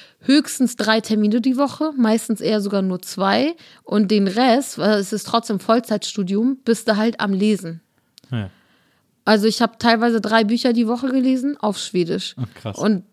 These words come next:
Speaker 1: äh, ich bin gut in Schwedisch, aber natürlich langsamer als all die anderen, die das
Speaker 2: Ja.
Speaker 1: als Muttersprache haben.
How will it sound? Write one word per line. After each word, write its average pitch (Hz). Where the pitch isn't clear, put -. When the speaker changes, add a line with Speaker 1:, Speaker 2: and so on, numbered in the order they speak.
Speaker 1:
äh, 160
ich -
bin 240
gut 269
in 226
Schwedisch, 254
aber 226
natürlich 226
langsamer 233
als 196
all 196
die 220
anderen, 226
die 208
das 202
Speaker 2:
Ja. -
Speaker 1:
als 202
Muttersprache 220
haben. 208